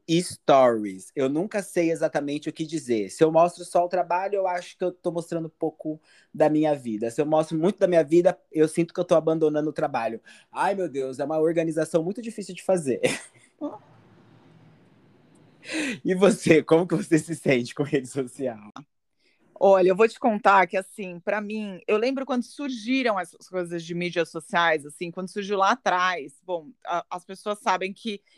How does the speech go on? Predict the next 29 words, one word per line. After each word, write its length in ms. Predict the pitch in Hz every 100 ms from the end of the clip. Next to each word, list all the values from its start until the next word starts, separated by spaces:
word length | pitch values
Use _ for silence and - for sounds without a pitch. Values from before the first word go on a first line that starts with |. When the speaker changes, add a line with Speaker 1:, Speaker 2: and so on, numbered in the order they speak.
| -
Speaker 2:
eu 80 |
já 100 | 180
não 120 | 196 190
sou 180 | 214
tão 160 | 196 214
novinha 500 | 202 202 202 185 190
assim, 300 | 226 180 156
né? 140 | 151
Então, 180 | 151 180
assim, 220 | 180 180
quando 180 | 180 208
surgiu, 320 | - 220 214
eu 40 | 202
lembro 200 | 208 226
quando 220 | - 226
surgiu 300 | - 220 233
o 40 | 240
Orkut. 880 | 277 - 254 240 240 - - 151 - _ - 269
Era 140 | - 233
uma 120 | 254
coisa 240 | 262 247
super 280 | 254 247 302
divertida, 1000 | 262 285 349 - - 233 233 240 190 190
que 60 |
a 40 | 202
gente 240 | 208 220
adorava, 920 | 220 240 240 180 190 208 196 175 170 165
né? 380 | 165 180 180
Era, 240 | 175 226